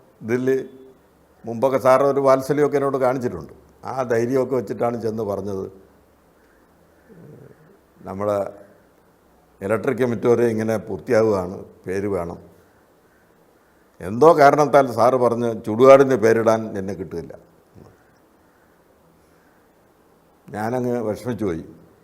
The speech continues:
പിന്നെ മറ്റു സാറിൻ്റെ ചില ശിഷ്യന്മാരെയൊക്കെ ഭാവിയിൽ ഇടപെടിച്ച് ആ സാറൊന്ന് സമാധാനപ്പെട്ടു.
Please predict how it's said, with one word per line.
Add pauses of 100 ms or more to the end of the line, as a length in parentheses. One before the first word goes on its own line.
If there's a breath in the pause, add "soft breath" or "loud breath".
(1160)
പിന്നെ
മറ്റു
സാറിൻ്റെ
ചില
ശിഷ്യന്മാരെയൊക്കെ
ഭാവിയിൽ
ഇടപെടിച്ച് (2000)
ആ
സാറൊന്ന്
സമാധാനപ്പെട്ടു.